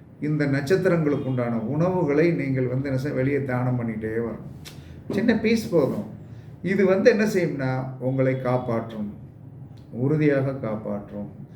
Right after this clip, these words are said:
அப்ப இந்த உறுதியாக காப்பாற்றும் அப்படின்னு சொல்லி வரும்போது, நம்ம ஒரு நாளைக்கு வந்து என்ன செய்யணும், மிஞ்சி போனா வந்து என்ன செய்யணும், ஒரு பேரிச்சம்பழம் வீட்டுல வாங்கி வச்சிருக்கிறதுல ஒரு ரெண்டு கொட்டையை எடுத்து வந்து என்ன சொன்னா, கொண்டாந்து வச்சோம்னா என்ன, என்ன ஆயிர போகுது? ஒண்ணும் பிரச்சனை இல்லை. அப்ப,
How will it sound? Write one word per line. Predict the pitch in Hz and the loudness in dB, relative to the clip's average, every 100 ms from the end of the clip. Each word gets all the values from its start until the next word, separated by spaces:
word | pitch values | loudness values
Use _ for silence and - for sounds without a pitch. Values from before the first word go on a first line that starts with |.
| - - - | -20 -18 -8
அப்ப | 135 147 | -2 0
இந்த | 135 | 2
உறுதியாக | 135 175 214 208 202 160 | 4 6 8 8 6 2
காப்பாற்றும் | 156 156 156 151 143 135 127 - | 2 2 2 2 -2 -6 -10 -10
அப்படின்னு | 120 120 131 123 | -8 -4 -2 -4
சொல்லி | 123 117 | -4 -4
வரும்போது, | 117 107 104 107 104 104 104 - - - - | -4 -4 -4 -4 -4 -4 -4 -10 -18 -18 -4
நம்ம | 160 160 - 156 | 0 0 -2 2
ஒரு | 156 147 | 2 2
நாளைக்கு | 139 156 175 170 | 2 4 6 4
வந்து | 151 147 | 2 -2
என்ன | 143 | -4
செய்யணும், | 131 139 | -4 -2
மிஞ்சி | 127 127 | -2 -2
போனா | 127 143 | -4 -4
வந்து | 143 135 123 | -2 -2 -2
என்ன | 113 | -2
செய்யணும், | 117 120 123 | -4 -2 -2
ஒரு | 110 | 0
பேரிச்சம்பழம் | 117 139 135 135 123 117 113 | 2 2 2 -2 -2 -2 -2
வீட்டுல | 131 123 | -2 -2
வாங்கி | 113 117 117 | -2 -4 -4
வச்சிருக்கிறதுல | 113 110 104 104 104 107 127 - - - - - | -4 -6 -8 -8 -8 -6 -6 -8 -16 -18 -12 -4
ஒரு | 120 127 | 0 2
ரெண்டு | 123 131 139 | 2 2 2
கொட்டையை | 131 131 151 | 4 4 4
எடுத்து | 139 131 | 2 0
வந்து | 131 127 | 0 -2
என்ன | 123 120 | -2 -4
சொன்னா, | 120 | -4
கொண்டாந்து | 117 117 110 117 | -4 -6 -2 0
வச்சோம்னா | 127 120 131 113 | 0 -2 -4 -4
என்ன, | 131 | -4
என்ன | 131 127 131 | -2 -2 -2
ஆயிர | 147 127 | -2 -2
போகுது? | 113 120 107 - - - - - - | -2 -4 -6 -10 -16 -20 -20 -16 -2
ஒண்ணும் | 175 180 | 2 4
பிரச்சனை | 147 127 110 104 | 2 0 -2 -6
இல்லை. | 104 - - - | -6 -14 -20 -10
அப்ப, | 147 151 156 147 | -6 2 4 4